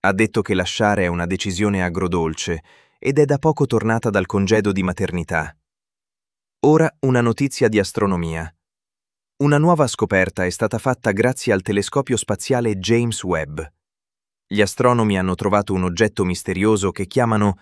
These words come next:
stella buco nero nell'universo primordiale.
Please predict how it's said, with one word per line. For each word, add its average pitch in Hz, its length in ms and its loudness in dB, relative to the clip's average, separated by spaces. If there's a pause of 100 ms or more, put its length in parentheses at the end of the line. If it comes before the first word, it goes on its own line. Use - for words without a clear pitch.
(140)
stella 147 560 -2
buco 117 360 0
nero 80 460 -4 (240)
nell'universo 92 720 0
primordiale. 80 840 -6